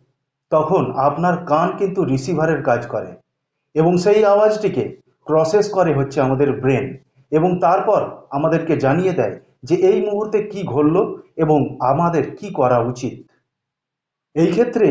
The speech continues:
আমি আপনাদেরকে বলে রাখি যে বর্তমানে সায়েন্স যে কোয়ান্টাম কম্পিউটারের আবিষ্কারের চেষ্টা করছে, সেটা পরমেশ্বর আমাদের সৃষ্টির সময় আমাদের মধ্যে কিন্তু স্থাপন করে দিয়েছেন।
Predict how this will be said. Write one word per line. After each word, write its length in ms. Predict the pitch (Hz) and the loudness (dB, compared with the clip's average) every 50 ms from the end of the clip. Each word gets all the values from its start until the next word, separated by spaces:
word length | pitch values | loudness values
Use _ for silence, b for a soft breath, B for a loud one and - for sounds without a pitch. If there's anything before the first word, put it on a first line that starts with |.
| 123 | 4
আমি 160 | 135 147 170 175 | 2 2 2 2
আপনাদেরকে 460 | 170 170 175 190 180 196 190 - 196 - | 0 0 0 0 2 2 2 2 2 0
বলে 220 | 127 139 147 165 175 | 2 2 2 2 2
রাখি 280 | 175 - 139 131 123 135 151 - _ _ _ _ _ _ _ - | 0 0 -2 -4 -4 -6 -6 -10 _ _ _ _ _ _ _ -2
যে 80 | 151 143 | 0 2
বর্তমানে 640 | 135 151 156 156 - - 233 220 214 170 123 107 101 - - - | 2 2 2 2 2 0 0 0 2 0 0 -2 -4 -8 -10 -4
সায়েন্স 340 | 143 156 165 170 147 120 - - 127 | -2 0 0 0 -2 -4 -6 -10 -4
যে 120 | 117 160 156 - | -2 -2 -2 0
কোয়ান্টাম 440 | 156 151 160 185 196 180 226 214 214 - | 0 2 2 2 2 2 0 0 0 0
কম্পিউটারের 600 | 175 160 160 151 180 180 180 190 180 165 131 - - - - _ _ _ - | -2 -2 -2 0 0 0 2 2 2 2 2 0 -2 -6 -16 _ _ _ -2
আবিষ্কারের 560 | 120 131 135 175 175 - - 180 175 170 151 - | -2 0 0 0 -4 -2 -2 0 0 0 -2 -4
চেষ্টা 320 | - 143 131 - - 175 147 | -4 -4 -4 -4 -2 -4 -2
করছে, 400 | - 147 143 143 143 - 156 127 - - - _ _ _ _ _ _ _ _ _ _ _ - | 0 0 0 0 0 -4 -6 -6 -6 -6 -14 _ _ _ _ _ _ _ _ _ _ _ -14
সেটা 320 | - - 185 180 208 226 | -4 0 0 2 2 0
পরমেশ্বর 840 | - 208 196 190 202 208 220 208 - - 180 135 - - - - - | 2 2 2 2 2 2 2 0 0 -2 -2 -2 -2 -2 -8 -8 -4
আমাদের 340 | 139 147 165 165 160 170 147 | -2 0 0 2 2 2 0
সৃষ্টির 440 | - - 185 196 190 - - 254 | 0 -2 -4 -4 -4 0 -2 -2
সময় 420 | - - - 220 185 151 127 117 - | -2 -2 -2 -2 0 0 0 0 0
আমাদের 400 | 131 139 147 165 180 208 202 190 | 0 0 2 2 2 2 2 2
মধ্যে 260 | 185 180 170 170 165 | 0 -2 -2 -2 -2
কিন্তু 280 | 165 156 139 131 147 135 | -2 -2 0 0 0 -2
স্থাপন 480 | - - - 147 135 135 170 175 175 | -2 -2 -2 -2 0 0 0 -2 -2
করে 220 | 170 156 139 131 113 | 0 0 0 0 0
দিয়েছেন। 440 | 110 110 107 95 - 95 87 87 | 0 -4 -6 -8 -8 -14 -16 -20